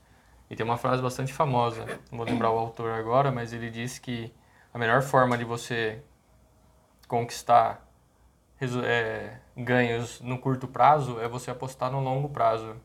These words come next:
que vai totalmente de encontro com o que você disse, né? Então, muitas vezes as pessoas já querem ganhar, ter ganhos imediatos, e não é assim. Pensa a longo prazo.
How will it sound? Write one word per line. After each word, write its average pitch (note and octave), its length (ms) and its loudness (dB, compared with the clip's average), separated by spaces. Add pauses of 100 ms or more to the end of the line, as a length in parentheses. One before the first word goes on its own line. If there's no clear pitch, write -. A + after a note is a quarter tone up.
(1160)
que B2 100 -12
vai A2+ 360 2
totalmente C3 400 -2
de C3+ 60 -2
encontro B2+ 360 -2
com C#3 100 -6
o C3+ 40 0
que C#3 100 -8
você C#3+ 240 -2
disse, B2 300 -4
né? A#2+ 100 -4
Então, A#2+ 200 -4
muitas D3 340 -4
vezes C#3 200 0
as D3 80 -8
pessoas D3+ 340 -4
já D3+ 120 0
querem E3 260 -2
ganhar, E3 460 2
ter D#3+ 120 -4
ganhos D#3+ 300 -2
imediatos, C#3 720 2
e B2+ 40 -8
não D#3 180 -4
é E3+ 120 -2
assim. A#2+ 400 -10 (380)
Pensa - 280 0
a E3+ 40 2
longo D#3 260 2
prazo. B2+ 520 2